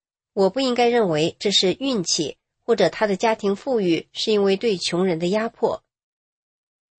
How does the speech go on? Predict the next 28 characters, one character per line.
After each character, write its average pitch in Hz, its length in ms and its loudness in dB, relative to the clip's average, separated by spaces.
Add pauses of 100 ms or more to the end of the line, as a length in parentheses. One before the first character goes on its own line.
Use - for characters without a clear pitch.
(400)
虽 262 260 -2
然 214 200 4
我 196 120 4
认 233 180 4
识 220 140 2
到 190 160 0
了 175 140 0
自 202 160 -2
己 160 140 -4
的 156 120 -6
错 202 280 0
误， 151 260 -2 (500)
但 233 220 2
阶 277 180 -2
级 254 140 -2
斗 254 180 2
争 262 140 0
的 247 100 0
观 240 220 2
念 226 240 2 (100)
在 240 140 0
我 240 120 0
心 240 280 -2
里 185 180 -4
太 - 240 -4
强 135 280 -8
烈 165 160 0
了， - 200 -8